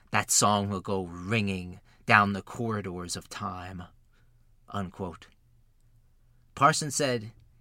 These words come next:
he was happy that he had such a strong wife and children who were too young to miss him too much. The next morning, Parsons wrote to a friend, quote, "The guard had just awakened me.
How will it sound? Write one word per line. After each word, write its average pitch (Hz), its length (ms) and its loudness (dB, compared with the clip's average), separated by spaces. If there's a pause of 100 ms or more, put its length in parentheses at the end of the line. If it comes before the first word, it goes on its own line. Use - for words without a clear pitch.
(100)
he 127 120 -4
was 113 140 -2
happy 107 380 4
that 98 140 -4
he 101 60 0
had 95 160 -4
such - 140 -6
a 107 40 -10
strong 110 420 0
wife 104 440 -2 (580)
and 104 140 -6
children 98 460 -2
who 92 100 -10
were 90 100 -8
too - 160 -6
young 101 280 -2
to 117 120 -4
miss 110 220 0
him 90 160 -6
too 117 240 -4
much. 104 440 -6 (880)
The - 60 -8
next 101 260 -6
morning, 123 540 -2 (640)
Parsons 110 540 0
wrote 95 240 -2 (240)
to 98 140 -4
a 87 40 -8
friend, 95 460 -2 (160)
quote, - 380 -4 (960)
"The 117 80 -12
guard 110 360 6
had 104 120 -4
just 107 280 -2
awakened 98 460 -2
me. 92 240 -10